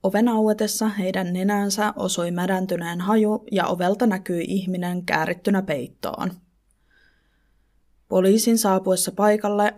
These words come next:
he huomasivat peittoon käärityn ruumiin olleen alaston. Asunnossa olevasta hajusta päätellen ruumis oli ollut siellä jo muutaman päivän.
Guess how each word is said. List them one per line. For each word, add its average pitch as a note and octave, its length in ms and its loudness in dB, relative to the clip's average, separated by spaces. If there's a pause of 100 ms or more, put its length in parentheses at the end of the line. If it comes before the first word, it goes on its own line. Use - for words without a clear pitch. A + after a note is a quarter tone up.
he F3+ 80 2
huomasivat G3 680 0
peittoon F3+ 420 -2
käärityn F3 520 -2
ruumiin F#3+ 500 0
olleen F3+ 420 -2
alaston. - 600 -4 (1700)
Asunnossa A3 680 2
olevasta F3+ 480 2
hajusta G3 440 -2
päätellen G3 800 0
ruumis F3+ 420 -2
oli G3 220 2
ollut F3 320 -2
siellä F3 360 -2
jo F3 100 -4
muutaman F3 540 -4
päivän. G#3+ 560 -4